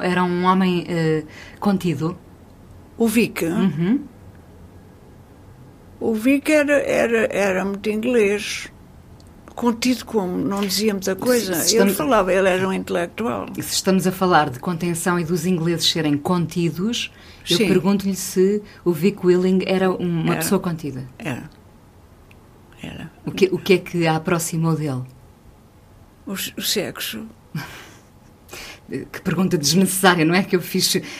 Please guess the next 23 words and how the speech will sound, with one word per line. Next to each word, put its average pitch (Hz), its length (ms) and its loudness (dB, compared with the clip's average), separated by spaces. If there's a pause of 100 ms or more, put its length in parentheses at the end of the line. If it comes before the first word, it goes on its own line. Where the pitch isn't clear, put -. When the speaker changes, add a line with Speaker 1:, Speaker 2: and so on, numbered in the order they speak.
(120)
Speaker 1:
é, 160 160 4
isso 180 220 0
é 185 40 8
o 185 60 4
que 180 80 -6
nos 170 140 0
aproxima, 160 440 2
mas 127 160 -2
para 160 160 2
além 160 200 2
do 160 100 -2
sexo. 156 500 -4 (720)
Speaker 2:
Ah, 208 460 2 (1200)
ah, 208 600 4 (1300)
a 208 100 -4
cabeça 220 480 0
dele, 214 520 -2
como 208 200 -2
ele, 196 280 -2
como 196 280 -6
ele, 185 300 -4 (2000)
a 208 60 -4
inteligência, 202 1000 -2